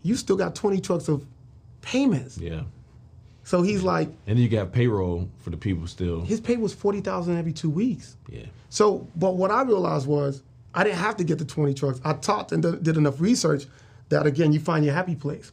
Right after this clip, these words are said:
Speaker 2: Mm-hmm.
Speaker 1: When you get to twenty trucks or four or five trucks, you're almost making the same.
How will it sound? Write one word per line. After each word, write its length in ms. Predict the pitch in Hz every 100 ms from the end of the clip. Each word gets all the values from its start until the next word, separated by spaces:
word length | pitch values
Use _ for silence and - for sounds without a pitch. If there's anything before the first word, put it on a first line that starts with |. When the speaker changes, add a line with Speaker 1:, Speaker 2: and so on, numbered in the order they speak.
| -
Speaker 2:
Mm-hmm. 320 | 92 90 98
Speaker 1:
When 140 | 202 330
you 60 |
get 100 | 320
to 80 | 262
twenty 300 | 190 254 240
trucks 340 | - 233 214 -
or 140 | 208
four 200 | - 208
or 60 | 202
five 260 | 196 180 -
trucks, 320 | 160 135 127 - - _ -
you're 260 | 220 277 247
almost 400 | 269 269 240 208
making 340 | 226 240 233
the 120 | 214
same. 420 | 190 202 165 156